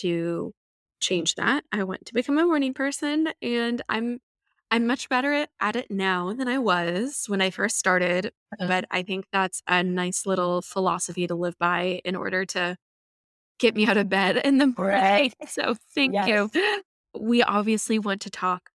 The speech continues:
Speaker 1: about the practice of face yoga itself and some of the moves and poses that, that s-, people at home can check out. So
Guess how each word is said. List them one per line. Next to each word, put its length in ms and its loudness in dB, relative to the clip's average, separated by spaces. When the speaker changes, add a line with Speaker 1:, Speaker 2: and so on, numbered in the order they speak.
Speaker 1:
about 560 -2
the 180 0
practice 680 0
of 380 0
face 340 -2
yoga 380 0
itself 600 -2
and 420 2
some 340 2
of 420 2
the 460 2
moves 720 2
and 320 0
poses 840 -2
that, 560 2
that 160 -4
s-, 160 -12
people 260 -4
at 100 -4
home 520 -2
can 200 -4
check 360 -6
out. 400 -2
So 540 2